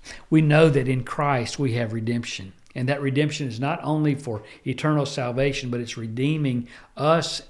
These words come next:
a-, in the image of God, and that through the sanctification process of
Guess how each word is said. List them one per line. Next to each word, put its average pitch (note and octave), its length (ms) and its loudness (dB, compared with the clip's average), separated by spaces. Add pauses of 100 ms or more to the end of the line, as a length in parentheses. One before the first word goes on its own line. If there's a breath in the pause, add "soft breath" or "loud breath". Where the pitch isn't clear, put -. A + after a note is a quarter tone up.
(120)
a-, C#3 260 -8
in C#3 140 2
the B2+ 120 -6
image D3 360 0
of A#2+ 140 -4
God, C3+ 300 0
and A#2 140 -4
that - 240 -12
through D3 180 2
the B2+ 100 0
sanctification C#3+ 920 -4
process A#2+ 600 -10
of A#2 160 -12